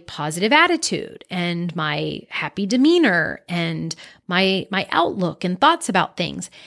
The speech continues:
So much so that I was given the nickname Life Coach. I, I just, when I think back to that now, when I only had that, that one Oprah episode that kind of gave me an, a door to life coaching and then these books,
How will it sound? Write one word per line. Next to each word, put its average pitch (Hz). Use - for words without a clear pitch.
So 359
much 370
so -
that -
I 226
was 240
given 311
the 226
nickname 180
Life 202
Coach. -
I, 220
I 226
just, 262
when 226
I 254
think 285
back 196
to 262
that 214
now, 190
when 208
I 202
only 254
had 208
that, 185
that 180
one 196
Oprah 190
episode 208
that 180
kind -
of 165
gave 175
me 185
an, 165
a 175
door 165
to 185
life 165
coaching 220
and 180
then 175
these 180
books, -